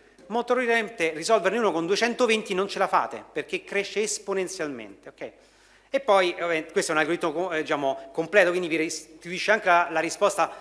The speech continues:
sul lato destro, non c'è soluzione, ma noi siamo interessati a dove le soluzioni ci sono. E fondamentalmente ci domandiamo:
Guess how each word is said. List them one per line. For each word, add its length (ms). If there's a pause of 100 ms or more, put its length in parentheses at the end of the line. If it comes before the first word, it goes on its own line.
(140)
sul 220
lato 200
destro, 300
non 100
c'è 140
soluzione, 420
ma 100
noi 80
siamo 140
interessati 360
a 40
dove 140
le 60
soluzioni 360
ci 120
sono. 360 (440)
E 100
fondamentalmente 720
ci 80
domandiamo: 400